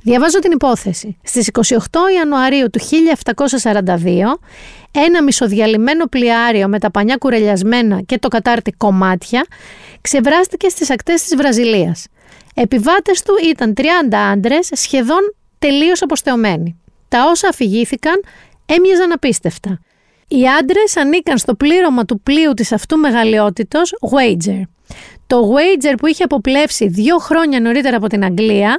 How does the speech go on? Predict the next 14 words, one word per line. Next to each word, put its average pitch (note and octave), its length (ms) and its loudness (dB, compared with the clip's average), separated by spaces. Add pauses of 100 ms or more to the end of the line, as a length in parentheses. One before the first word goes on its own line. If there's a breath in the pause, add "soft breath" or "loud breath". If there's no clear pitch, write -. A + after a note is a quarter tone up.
(380 loud breath)
για A3+ 220 2
να A#3 100 2
εκτελέσει C4+ 580 0
μία D#4 240 0
μυστική B3 400 -2
αποστολή, G#3+ 640 -2 (380 soft breath)
τσακίστηκε D4 720 0
σε D4 140 -2
ένα E4 220 2
ερημονήσι G#3+ 640 0
στα - 140 -4
ανοιχτά B3 280 -2
της - 120 -4
Παταγωνίας. A#3 800 -2